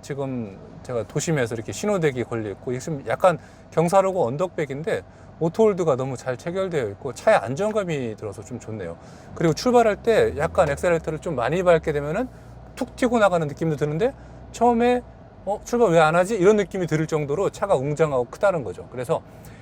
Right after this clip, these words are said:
약간은 굼뜬 것 같은데 굼뜨지 않아, 뭐 이렇게 표현을 하고 싶어요.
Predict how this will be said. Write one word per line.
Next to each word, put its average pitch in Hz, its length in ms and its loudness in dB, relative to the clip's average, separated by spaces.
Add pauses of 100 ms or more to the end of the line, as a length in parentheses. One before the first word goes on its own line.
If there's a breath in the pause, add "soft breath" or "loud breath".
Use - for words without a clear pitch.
(140 loud breath)
약간은 196 380 4
굼뜬 208 560 -2
것 202 80 4
같은데 196 320 2
굼뜨지 202 580 -2
않아, 120 300 2 (360)
뭐 143 100 -2
이렇게 165 180 -2
표현을 180 240 -4
하고 151 100 -4
싶어요. 95 300 -10